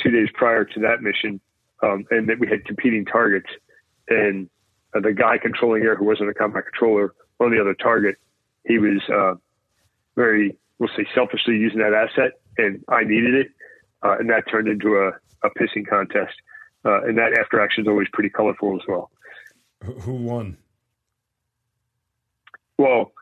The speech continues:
Speaker 1: he kept the asset, so fortunately, I never actually needed to drop bombs.
Speaker 2: Gotcha, okay.
Speaker 1: Um, but in the after action, you know, the ground force commander went, "Yeah, we're not doing that again. When this guy asked you for the airplane, you send it over to him," because, uh,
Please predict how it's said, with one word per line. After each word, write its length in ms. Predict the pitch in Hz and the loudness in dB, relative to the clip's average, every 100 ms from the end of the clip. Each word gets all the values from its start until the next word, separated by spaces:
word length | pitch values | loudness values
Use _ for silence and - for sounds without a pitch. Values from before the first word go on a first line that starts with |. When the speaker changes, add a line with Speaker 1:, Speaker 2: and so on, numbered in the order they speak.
| _ - | _ -2
Speaker 1:
he 160 | 139 | 0
kept 220 | 147 127 | 0 -2
the 120 | 113 117 | 0 0
asset, 360 | 120 - 101 - | 0 -2 -8 -2
so 180 | 113 110 - - | -2 -2 -8 -2
fortunately, 340 | 143 127 120 | 0 0 0
I 40 | 113 | 0
never 340 | 117 110 110 - | 0 0 -2 -2
actually 320 | 113 - 107 | -4 -2 -4
needed 260 | 107 113 101 | -2 -4 -4
to 100 | 98 | -2
drop 280 | 113 101 - | 0 0 2
bombs. 360 | 120 107 101 | 2 2 -2
Speaker 2:
Gotcha, 320 | 95 87 - 82 | -8 -12 -14 -18
okay. 200 | 87 82 | -16 -2
Speaker 1:
Um, 300 | 104 98 90 _ - | 0 0 -4 _ -2
but 180 | 107 98 _ _ _ _ | 0 0 _ _ _ _
in 140 | 147 131 | -2 2
the 140 | 123 | 2
after 240 | 120 - 120 | 0 0 0
action, 480 | 123 - 107 98 - _ _ - | 0 -2 -6 -6 -14 _ _ -2
you 80 | |
know, 60 | 107 | -2
the 60 | 110 | 0
ground 200 | 113 - | -2 0
force 160 | 110 - | -4 -2
commander 240 | 110 104 | -2 -2
went, 140 | 101 - | -4 -2
"Yeah, 80 | 104 | 0
we're 140 | 107 | 0
not 140 | 101 - | 0 -2
doing 180 | 107 | -4
that 140 | 101 95 | -2 -4
again. 240 | 95 85 - | -4 -8 -8
When 140 | 107 104 | -4 -2
this 120 | 110 | 0
guy 180 | 123 110 - _ _ - | 2 2 0 _ _ -4
asked 180 | 135 - - | -4 -6 -2
you 80 | 110 | -2
for 80 | 104 | 0
the 60 | 107 | 0
airplane, 360 | 101 - 98 | 0 -2 -4
you 100 | 101 - | -4 -2
send 140 | 101 | -2
it 80 | 98 | 0
over 120 | 95 - | -2 -2
to 60 | 98 | -4
him," 80 | 87 - | -4 -2
because, 260 | 104 104 - - - - - _ | 0 -2 -4 -18 -20 -20 -20 _
uh, 200 | 110 98 | 0 2